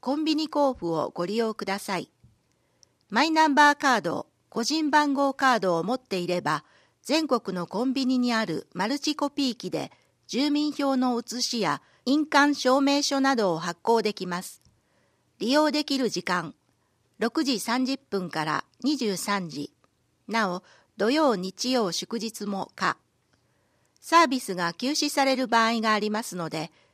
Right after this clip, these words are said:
詳しくはホームページをご確認ください。待ち時間もなく、手数料も窓口発行より百円お得。戸籍除く。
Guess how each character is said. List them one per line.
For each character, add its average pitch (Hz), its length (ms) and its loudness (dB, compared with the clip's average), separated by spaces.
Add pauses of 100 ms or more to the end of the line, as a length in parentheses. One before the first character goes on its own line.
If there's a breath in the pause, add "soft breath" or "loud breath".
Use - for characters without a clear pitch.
(160 soft breath)
詳 277 240 2
し - 120 -4
く 208 120 -6
は 170 280 2
ホ 294 220 0
ー - 20 2
ム 311 160 0
ペ 294 200 0
ー - 20 -2
ジ 180 160 -2
を 160 100 -2
ご 156 120 -8
確 220 260 -4
認 214 200 -4
く 190 120 -8
だ 190 120 -4
さ 175 200 -4
い。 - 100 -10 (920)
待 240 280 -2
ち - 20 -4
時 320 120 0
間 254 240 4
も 180 100 -4
な 190 140 -2
く、 - 320 -8 (340)
手 226 120 -6
数 320 260 0
料 202 260 2
も 156 260 -6 (180)
窓 226 260 0
口 269 240 -4
発 160 260 -8
行 214 220 0
よ 196 140 0
り 156 260 -6
百 214 320 -6
円 247 260 0
お 190 100 -4
得。 - 440 -8 (680)
戸 233 100 -8
籍 247 460 -6
除 190 320 -6
く。 - 240 -6